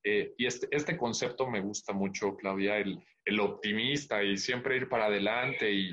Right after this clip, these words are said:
y vamos. Este líder sí tiene esta actitud positiva,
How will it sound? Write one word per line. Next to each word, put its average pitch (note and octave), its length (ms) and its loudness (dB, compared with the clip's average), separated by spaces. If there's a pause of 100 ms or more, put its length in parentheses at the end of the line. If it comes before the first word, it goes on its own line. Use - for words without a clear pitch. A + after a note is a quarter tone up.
y G2+ 100 0
vamos. A2 680 0 (300)
Este - 280 -2
líder D#3+ 460 2 (560)
sí G3+ 480 2
tiene E3 260 2
esta E3 220 0
actitud A#2 520 -4
positiva, G2+ 720 -2